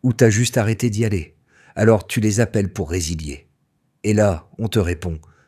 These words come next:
C'est pas possible, c'est un engagement d'un an minimum. » Et pendant ce temps, les prélèvements continuent. Encore, et encore, et encore.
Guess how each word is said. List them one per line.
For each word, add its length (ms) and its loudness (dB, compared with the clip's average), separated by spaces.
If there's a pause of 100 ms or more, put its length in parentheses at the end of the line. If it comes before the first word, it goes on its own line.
(160)
C'est 160 -4
pas 160 0
possible, 560 -6 (400)
c'est 220 -2
un 100 2
engagement 520 2
d'un 200 2
an 100 0
minimum. » 540 -4 (880)
Et 60 -6
pendant 280 -4
ce 140 -6
temps, 280 -4 (640)
les 140 -2
prélèvements 520 -2
continuent. 600 -6 (560)
Encore, 680 -2 (560)
et 120 6
encore, 640 -2 (480)
et 100 4
encore. 680 -2